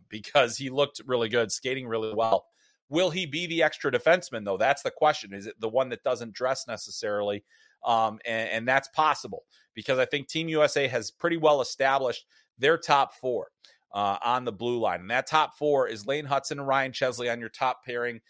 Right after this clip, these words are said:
Zeev Buium and Seamus Casey, two guys that play a very similar style, much more offensive-minded. You know, you do have some concerns. Are there any defensive liability s-, situations there? Something to think about. But then you've also got,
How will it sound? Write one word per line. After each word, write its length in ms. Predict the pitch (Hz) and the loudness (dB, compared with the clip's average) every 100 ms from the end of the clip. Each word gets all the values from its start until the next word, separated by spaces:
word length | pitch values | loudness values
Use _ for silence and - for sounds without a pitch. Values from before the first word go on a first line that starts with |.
| _ _ _ 110 | _ _ _ -6
Zeev 300 | 139 185 143 | -2 -2 2
Buium 320 | 170 165 151 | 2 2 0
and 80 | 120 | -4
Seamus 440 | 139 139 139 - | -2 -2 -4 -6
Casey, 380 | - 120 - 95 | -4 -4 -6 -10
two 220 | - 165 | -8 2
guys 240 | 170 156 | 2 2
that 120 | 131 - | 0 -4
play 200 | 139 131 | -2 -2
a 60 | |
very 260 | 120 147 165 | -2 -4 -4
similar 440 | - 170 170 170 | -2 0 0 -2
style, 420 | - - 143 139 | -2 2 4 4
much 260 | 139 113 - _ | 2 -4 -10 _
more 200 | 123 110 | -8 -2
offensive-minded. 1080 | 113 147 - 165 156 160 143 135 139 135 135 _ _ _ | 0 0 0 -2 -2 -6 0 0 0 -4 -6 _ _ _
You 80 | 117 | -4
know, 260 | 110 107 - | -2 -2 -6
you 160 | 113 107 | -18 -14
do 220 | 113 143 | -6 0
have 200 | 151 143 | 2 0
some 140 | 156 | -4
concerns. 480 | 147 147 - 147 139 | -12 -10 -4 -4 -2
Are 100 | 127 | -2
there 140 | 107 104 | 0 -2
any 160 | 139 | -4
defensive 500 | 131 151 151 143 135 | -8 -8 -6 -6 -2
liability 520 | 135 139 135 139 139 | 2 4 2 -2 -2
s-, 180 | 127 - - | -4 -8 -8
situations 680 | - 143 - 143 135 - 120 | -6 -6 -4 -4 -4 -6 -4
there? 260 | 135 131 127 _ _ _ | 2 2 2 _ _ _
Something 400 | - 127 123 135 | -6 -4 -4 -8
to 60 | 123 | -6
think 280 | - 127 117 | -4 -4 -2
about. 280 | 92 90 _ _ _ | -4 -6 _ _ _
But 120 | 117 107 | -6 -2
then 140 | 135 | -2
you've 140 | 131 | 2
also 280 | 127 131 143 | 4 4 2
got, 280 | 127 120 | 2 2